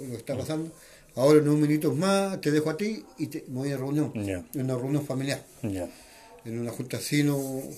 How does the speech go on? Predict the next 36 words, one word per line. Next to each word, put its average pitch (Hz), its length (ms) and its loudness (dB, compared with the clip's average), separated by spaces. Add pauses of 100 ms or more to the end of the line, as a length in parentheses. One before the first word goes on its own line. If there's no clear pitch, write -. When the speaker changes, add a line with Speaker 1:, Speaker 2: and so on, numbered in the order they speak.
Speaker 1:
para 127 180 -10
saber 127 260 -10
qué 127 100 -8
es 113 60 -4
lo 107 40 -4
que 117 120 -8
pasa, 127 320 -2
cómo 113 180 -10
Speaker 2:
Claro. 139 280 -2
Speaker 1:
está. 131 100 -6
Eh, 123 140 -12 (260)
eh, 147 80 -16 (340)
nos 123 120 -8
estamos 156 440 6 (840)
juntando. 127 520 4 (840)
Yo, 151 600 8
yo 151 120 6
te 151 80 0
doy 151 160 8
las 147 140 4
gracias 151 260 4
a 127 80 0
ti 165 160 4
porque 170 300 -6
tú 151 120 -2
estás 147 200 -4
preocupado 151 800 0
y, 139 840 0
y 135 140 0
es 139 140 2
bueno 139 220 0
eso. - 200 -14 (200)
Es 120 60 -12
Speaker 2:
Ujú. 104 180 -8
Speaker 1:
bueno 113 560 -6
saber 120 420 -6